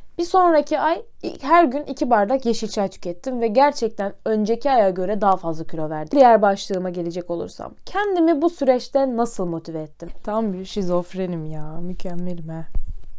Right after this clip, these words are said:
Bugün de yine çok iyiyim. Gerçekten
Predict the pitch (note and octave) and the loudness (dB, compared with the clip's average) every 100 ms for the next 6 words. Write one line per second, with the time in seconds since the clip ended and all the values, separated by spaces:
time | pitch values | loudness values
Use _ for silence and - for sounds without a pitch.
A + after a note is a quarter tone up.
0 | - - - F3 E3+ E3+ E3+ E3 E3+ F3+ | -10 -14 -12 -8 -6 -4 -4 -6 -8 -8
1 | F3 - F#3+ G3+ - - - F#3 F#3+ B3+ | -10 -10 -12 -14 -18 -16 -14 -6 2 2
2 | C4 A3+ - G#3+ A3 | 2 -4 -2 -2 -2